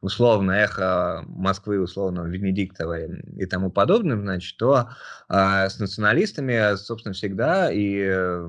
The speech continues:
ещё в де-, в девяностые работали, а, при помощи такой спецслужбистской дубины, то есть что, что просто люди были бу-, буквально завербованы, ну, по крайней мере, значительная часть.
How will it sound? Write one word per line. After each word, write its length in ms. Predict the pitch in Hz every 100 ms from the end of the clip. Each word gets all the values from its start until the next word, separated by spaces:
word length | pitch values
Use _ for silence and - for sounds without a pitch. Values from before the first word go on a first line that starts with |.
| 82
ещё 420 | - 107 104 95
в 120 | 90
де-, 220 | 92 80 92
в 80 |
девяностые 560 | 92 95 101 185 - 117
работали, 480 | 101 98 107 98 95
а, 400 | 92 92 90 87
при 160 | 87 98
помощи 400 | 98 98 92 -
такой 280 | - 92 95
спецслужбистской 920 | - 101 92 98 95 95 - 90 85
дубины, 720 | 82 92 87 143 185 135 101
то 120 | 87 92
есть 160 | 85
что, 520 | - 90 87 82 -
что 180 | - -
просто 320 | - 90 -
люди 240 | 87 101 92
были 540 | 85 92 90 85 90 50
бу-, 220 | 87 92
буквально 720 | 104 - 95 95 90 87 87 -
завербованы, 840 | 87 95 107 107 104 92 87 90
ну, 200 | 87 107
по 180 | 92 95
крайней 240 | - 90
мере, 180 | 90 90
значительная 640 | 90 92 95 101 - 92 98
часть. 400 | - 90 -